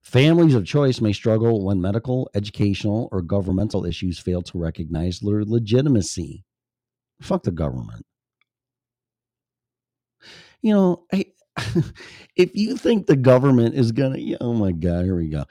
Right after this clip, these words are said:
If you think the government is going to help you, and in fact, they're more counter family productive than anything. Just look at the tax structure. Oh, wait a minute, you're married? It, there are some people that won't get married because they'll get taxed at a higher income bracket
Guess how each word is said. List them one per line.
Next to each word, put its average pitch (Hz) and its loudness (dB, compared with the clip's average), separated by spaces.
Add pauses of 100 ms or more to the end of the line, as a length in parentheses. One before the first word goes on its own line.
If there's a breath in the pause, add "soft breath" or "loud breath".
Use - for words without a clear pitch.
(120)
If 156 2
you 208 0
think 254 0
the 175 2
government 113 2
is 92 -2
going 98 0
to 85 -2
help 90 -4
you, 76 -6
and 151 6
in 131 4
fact, 113 2 (380 soft breath)
they're 139 6
more 151 4
counter 135 0
family 113 0 (120)
productive 104 0
than 92 -2
anything. 95 -2 (300)
Just 117 -2
look 104 -2
at 95 -2
the 90 -4
tax 104 -2
structure. 80 -8 (720)
Oh, 143 0
wait 135 2
a - 0
minute, 95 0
you're 127 0
married? 123 0 (280 loud breath)
It, 180 -2 (200 soft breath)
there 202 6
are 208 2
some 220 2
people 196 0
that 151 4
won't 160 2
get 165 2
married 147 2
because 123 0
they'll 127 0
get 117 0
taxed 131 -2
at 113 0
a 104 0
higher 127 -2
income 120 0
bracket 87 -2